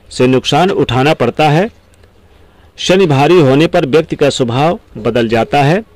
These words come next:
शरीर में आलस्य भर जाता है, व्यक्ति को काम काज टालने की आदत होने लगती है।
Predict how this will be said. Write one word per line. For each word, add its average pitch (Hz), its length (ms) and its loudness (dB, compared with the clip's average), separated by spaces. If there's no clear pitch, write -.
शरीर 156 400 0
में 175 200 0
आलस्य 147 400 0
भर 120 160 -2
जाता 120 340 0
है, 185 220 0
व्यक्ति 165 380 -4
को 160 160 0
काम 151 360 -2
काज 139 420 -2
टालने 131 320 0
की 131 140 -2
आदत 123 260 -2
होने 117 180 -4
लगती 113 340 -4
है। 185 220 -2